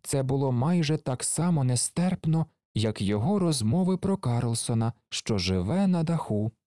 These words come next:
«Знаєш, малий», мовила вона, «я думаю, що тобі пора одягатися,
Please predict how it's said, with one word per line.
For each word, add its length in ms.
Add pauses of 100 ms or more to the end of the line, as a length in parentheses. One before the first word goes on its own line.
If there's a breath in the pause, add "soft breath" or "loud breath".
(1080)
«Знаєш, 460
малий», 500 (580)
мовила 440
вона, 400 (720)
«я 180
думаю, 500 (200 loud breath)
що 240
тобі 260
пора 320
одягатися, 840